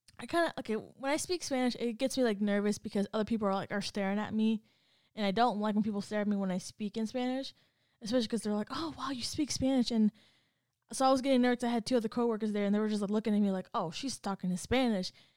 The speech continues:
And they're having a conversation, which is, like, trying to, it's confusing me because they're talking about me, but I'm, like, trying to listen to this guy give me whatever he wanted, like, the food that he wanted.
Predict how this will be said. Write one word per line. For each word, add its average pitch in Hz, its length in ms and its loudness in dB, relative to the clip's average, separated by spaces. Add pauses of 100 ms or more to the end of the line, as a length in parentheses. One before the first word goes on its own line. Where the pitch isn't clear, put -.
(140)
And 214 120 -4
they're 262 120 2
having 247 240 4
a 220 60 2
conversation, 214 720 2
which 214 200 -2
is, 202 140 -4
like, 202 240 -2 (160)
trying 240 240 0
to, 202 300 -2
it's - 140 -10
confusing 233 400 0
me 240 220 4
because 208 460 2 (400)
they're 214 80 -6
talking 277 260 8
about 240 260 4
me, 226 480 4 (500)
but 220 100 4
I'm, 220 80 8
like, 214 120 8
trying 247 220 6
to - 60 -4 (100)
listen 240 260 -2
to 226 60 4
this 214 180 0
guy 208 260 0 (220)
give 247 140 2
me 220 200 6
whatever 214 300 4
he 208 120 4
wanted, 202 440 4 (1080)
like, 214 280 -2
the 214 80 -8
food 294 340 -2
that 226 80 -4
he 220 100 -6
wanted. 185 300 -4